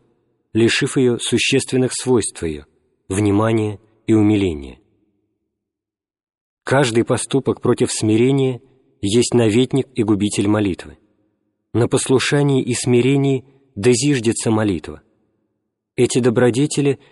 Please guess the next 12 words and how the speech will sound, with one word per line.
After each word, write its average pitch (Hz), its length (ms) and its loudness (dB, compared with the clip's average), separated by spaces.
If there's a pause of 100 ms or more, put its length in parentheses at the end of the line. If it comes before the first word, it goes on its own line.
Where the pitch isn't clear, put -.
(180)
единственно 117 720 0
прочное 104 500 0
основание 113 640 0
молитвенного 101 640 0
подвига. 80 460 -6 (2250)
Безмолвие 139 640 4
полезно 139 500 2
для 117 160 0
преуспевших, - 880 -2 (760)
понявших 131 580 2
внутреннюю 139 580 2
брань, 92 380 -2